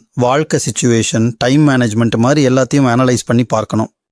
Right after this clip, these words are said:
முதல் டெலிவரிக்கு அப்புறம் பெண் உடல் மறுபடியும் பழைய ஹெல்தி கண்டிஷனுக்கு திரும்பி இருக்கணும். இதுதான் ரெண்டாவது குழந்தை பெத்துக்கிறதுக்கு முதல் குவாலிஃபிகேஷன். ரெண்டு பிள்ளைகள்னா நல்ல ஸ்கூல், ஹையர் எஜுகேஷன், மேரேஜ்னு நிறைய எக்ஸ்பென்ஸ் வரும். ஹேண்டில் பண்றதுக்கு பணம் இருக்கு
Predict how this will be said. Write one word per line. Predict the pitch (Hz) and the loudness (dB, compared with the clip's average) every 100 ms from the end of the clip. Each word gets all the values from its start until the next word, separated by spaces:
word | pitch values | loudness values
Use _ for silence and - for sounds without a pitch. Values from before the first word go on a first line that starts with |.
| _ - | _ -6
முதல் | 156 170 185 240 | 0 2 2 2
டெலிவரிக்கு | 175 170 190 180 175 151 208 | 2 0 2 2 0 0 0
அப்புறம் | 160 165 170 175 | 0 0 0 0
பெண் | - 190 | 0 2
உடல் | 208 165 165 | 4 2 2
மறுபடியும் | 175 143 160 160 170 185 | 2 2 2 2 2 0
பழைய | 165 143 160 160 | 0 0 0 0
ஹெல்தி | 123 143 151 170 | 0 -2 -2 -2
கண்டிஷனுக்கு | 143 139 139 139 127 135 | 0 0 0 0 -2 -2
திரும்பி | - 135 127 | -2 0 2
இருக்கணும். | 117 110 113 113 - _ _ - | 0 0 0 0 -4 _ _ -2
இதுதான் | 131 131 127 135 160 | 0 2 2 0 -4
ரெண்டாவது | - 139 165 175 165 156 | -2 0 2 2 0 0
குழந்தை | 147 143 151 143 | 0 0 2 0
பெத்துக்கிறதுக்கு | - 127 139 123 123 110 - | -2 -4 -4 -2 -2 0 0
முதல் | 123 123 135 | 0 2 0
குவாலிஃபிகேஷன். | 131 117 113 110 120 110 107 107 _ _ _ - | 0 0 -2 -4 -4 -4 -4 -6 _ _ _ -4
ரெண்டு | 147 180 196 | 2 2 2
பிள்ளைகள்னா | - 175 175 165 156 | 2 0 2 2 2
நல்ல | 165 135 143 | 2 0 0
ஸ்கூல், | 160 - 147 147 | -2 0 0 0
ஹையர் | 127 139 147 | 0 0 0
எஜுகேஷன், | 127 127 131 120 123 | 0 -2 -2 -2 0
மேரேஜ்னு | 120 120 131 135 135 131 | 0 0 0 0 0 2
நிறைய | 120 117 131 | 2 2 0
எக்ஸ்பென்ஸ் | 117 - 123 117 | -2 -2 -2 0
வரும். | 113 107 - _ _ - | 0 -2 -4 _ _ -6
ஹேண்டில் | 139 165 190 175 | -2 0 0 -2
பண்றதுக்கு | 151 135 131 117 - | 0 0 0 -2 -4
பணம் | - 135 147 | -2 0 2
இருக்கு | 135 117 - | 0 -2 0